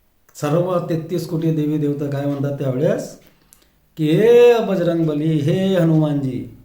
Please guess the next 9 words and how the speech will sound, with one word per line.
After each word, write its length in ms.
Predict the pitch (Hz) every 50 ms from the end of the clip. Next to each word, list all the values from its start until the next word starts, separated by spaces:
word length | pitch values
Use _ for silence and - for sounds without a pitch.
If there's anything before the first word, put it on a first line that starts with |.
| _ _ _ _ _ _ _ _ _ _
तुझा 280 | 135 127 143 151 156 151
बाबा 340 | 143 131 131 135 151 170 160
हनुमानजी 500 | 143 156 156 160 165 185 208 202 202 208
नावाचा." 520 | 190 175 170 165 170 160 160 139 113 104 - - - - - - - - - - - - - - - - - 135
बजरंग 360 | 135 143 143 156 175 175 165
बलीचे 300 | 160 160 160 156 160 151
म्हणजे 220 | 143 156 156 -
हनुमानजीचे 640 | 156 131 - 135 160 160 175 185 196 185 180 185 190
नाव 220 | 185 180 175 -